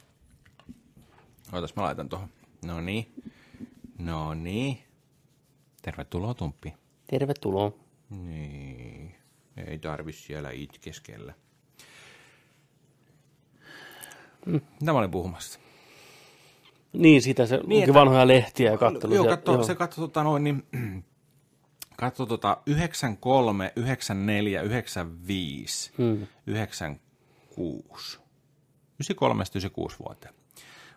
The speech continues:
Speaker 1: Vanhoja, vanhoja, tota, noin, mainoksia, lehtimainoksia, ja ne oli jenkeissä, ne oli dollareissa.
Speaker 2: Joo.
Speaker 1: Ja siellä oli, tota, siellä oli, ää, Super Nintendo-pelejä, ää, Sega Genesis, eli Mega Drive-pelejä,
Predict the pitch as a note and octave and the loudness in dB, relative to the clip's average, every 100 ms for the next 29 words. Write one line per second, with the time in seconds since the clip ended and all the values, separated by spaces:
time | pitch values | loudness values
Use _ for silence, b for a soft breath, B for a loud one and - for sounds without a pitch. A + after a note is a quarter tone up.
0 | B A#2 C3 A#2 G2+ F2 - - A2+ C3+ | B -2 0 0 -2 -2 -6 -10 -8 -6
1 | B2 G2 F2+ E2 D#2 D#2+ F#2+ A2+ D#3 - | -6 -6 -6 -6 -6 -4 -2 0 -2 -4
2 | - F3+ - B2+ A#2+ C#3 B2+ A#2 - - | -6 -6 -4 -6 -4 0 0 0 -4 -4
3 | G#2+ G#2 b b b - G#2 G#2 G#2+ G#2+ | -2 -2 b b b -4 0 2 4 2
4 | G2 E2+ C2 - G2+ G#2 G#2 G2 F2+ D2+ | 2 -2 -6 -4 -2 0 2 2 2 -2
5 | C2+ F2 G#2+ G2+ _ _ B B B - | -2 2 2 0 _ _ B B B -2
6 | F#2+ - - D3+ C#3+ B2 A2+ G#2 G2+ F#2 | -2 -2 -2 0 2 2 2 0 2 2
7 | - A2+ A#2+ G#2 G#2+ G2 - - G2 F#2 | 0 -4 -2 2 2 0 -6 -6 -2 0
8 | F2 E2 - _ - - C3+ C#3+ A#2 G2+ | -2 -4 -10 _ -14 -8 -4 -4 -2 -2
9 | F#2+ F#2 E2+ - F#2 F2 F2 F2 E2+ - | -2 -4 -6 -4 -4 -2 0 0 0 -2
10 | _ _ _ _ _ _ _ _ _ F#2 | _ _ _ _ _ _ _ _ _ -10
11 | F2+ F2 F2 E2+ G#2+ G2 - - _ - | -8 -6 -6 -6 -4 -2 -2 -4 _ -12
12 | F2+ F#2 G#2+ A2+ B2 - D2+ D2 F2+ B2 | -6 -2 0 -2 -6 -10 -10 -6 -6 -6
13 | B2 C3+ B2 - B2+ A#2+ B2 | -2 -2 -2 -2 0 0 0